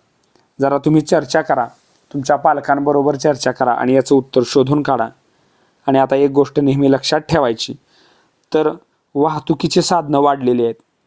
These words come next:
संदेशवहनाची साधनं वाढलेली आहेत आणि त्यांचा जास्तीत जास्त वापर केल्यामुळे एक गोष्ट झालेली आहे, एक समस्या निर्माण झालेली आहे, ती म्हणजे प्रदूषण.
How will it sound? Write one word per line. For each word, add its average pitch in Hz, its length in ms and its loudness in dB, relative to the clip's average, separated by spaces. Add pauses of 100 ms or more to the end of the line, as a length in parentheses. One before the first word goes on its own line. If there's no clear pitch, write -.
(280)
संदेशवहनाची 156 840 0
साधनं 143 360 0
वाढलेली 120 400 0
आहेत 113 100 -6 (1120)
आणि 127 180 -6
त्यांचा 135 460 -2
जास्तीत 135 520 -2
जास्त 135 280 -2
वापर 135 440 2
केल्यामुळे 123 480 2 (680)
एक 143 200 2
गोष्ट 143 400 0
झालेली 127 420 2
आहे, 110 100 -4 (640)
एक 131 80 0
समस्या 160 460 -2
निर्माण 139 400 0
झालेली 117 360 2
आहे, 120 100 -2 (460)
ती 135 80 4
म्हणजे 131 300 4
प्रदूषण. 135 720 0